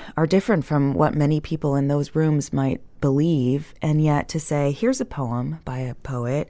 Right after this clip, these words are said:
It's about a mother and son relationship. What do you hear in it? What does it speak to for you?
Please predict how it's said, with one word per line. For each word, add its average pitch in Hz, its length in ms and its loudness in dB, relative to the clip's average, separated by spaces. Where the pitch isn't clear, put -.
It's 160 200 -2
about 160 500 2
a - 80 -2
mother 165 360 2
and 156 220 -2
son 147 220 -2
relationship. 131 880 -6
What 165 120 0
do 170 60 0
you 170 100 2
hear 135 320 -4
in 143 120 -8
it? - 220 -10
What 160 120 4
does 156 140 2
it - 100 0
speak - 300 -4
to 123 440 -2
for - 160 -2
you? - 500 -4